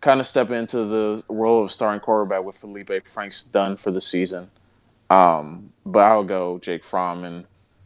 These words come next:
uh, Georgia's quarterback room, even though, man, uh,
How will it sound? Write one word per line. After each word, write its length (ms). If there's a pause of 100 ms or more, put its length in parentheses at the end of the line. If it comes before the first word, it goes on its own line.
(120)
uh, 340
Georgia's 340
quarterback 480
room, 240
even 300
though, 380 (1300)
man, 480
uh, 560